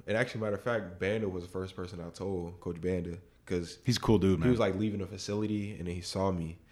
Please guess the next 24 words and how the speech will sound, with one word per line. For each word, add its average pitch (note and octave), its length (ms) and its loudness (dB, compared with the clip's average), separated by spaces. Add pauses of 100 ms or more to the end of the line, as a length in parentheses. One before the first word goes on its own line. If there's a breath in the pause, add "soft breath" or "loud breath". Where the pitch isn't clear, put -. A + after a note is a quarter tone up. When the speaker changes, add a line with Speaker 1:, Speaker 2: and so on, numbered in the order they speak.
(240 soft breath)
Speaker 1:
and, D#2+ 100 -12
like, D#2 260 -8
he - 120 -6
just, F#2 300 -2 (180)
first A#2 240 0
he A2+ 60 -4
thought F#2+ 340 -2
it F#2 80 -2
was F2 160 -4
kinda, F2 260 -6
like, D#2+ 280 -6
just, - 220 -8
like, B1 200 -8
you A2+ 120 -2
know, F2 320 -2
like, E2 340 -8
you F#2+ 100 -4
know, F2+ 80 -2
you're F2 180 -2
upset, E2+ 300 -6
you F#2 80 -4
know, F2 80 0
you F2 60 0
didn't, F2 220 -4